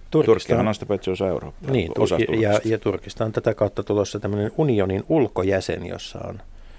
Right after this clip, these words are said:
Speaker 1: ne ulkotilat, toivottavasti myös sisätilat, sitten unionin palauttamille pakolaisille.
Speaker 2: Niin, koska
Speaker 1: Mut
Speaker 2: ma-, koska maailma elää ja liikkuu.
Speaker 1: Maailma elää ja liikkuu, niin tekee myös Suomi, vaikka se hieman hitaalta tuntuu. Eilen on, ö,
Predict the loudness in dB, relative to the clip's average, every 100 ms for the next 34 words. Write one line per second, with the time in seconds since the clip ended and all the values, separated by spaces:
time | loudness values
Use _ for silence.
0 | -20 -12 -4 0 2 0 -6 -4 -4 -4
1 | -10 -6 -2 -2 -4 -10 -6 -2 -2 -2
2 | -2 -2 -4 -6 -8 -12 -18 -20 -20 -20
3 | -12 -12 -6 -6 -4 -6 -8 -2 -2 -2
4 | -8 -12 -12 -8 -8 -8 -12 -16 -18 -18
5 | -20 -18 -14 -2 -2 4 4 4 -2 0
6 | -2 -2 -2 -2 0 0 0 -2 -4 -8
7 | -18 -2 4 4 4 4 6 4 4 0
8 | -2 0 2 0 -4 -4 -2 -4 0 0
9 | 0 -2 2 2 4 2 0 -4 -4 -4
10 | -6 0 0 2 0 0 0 0 -2 0
11 | -2 -2 -2 -2 -4 -14 -20 -20 -20 -20
12 | -20 -20 -20 -20 4 6 8 6 6 4
13 | 4 2 4 6 6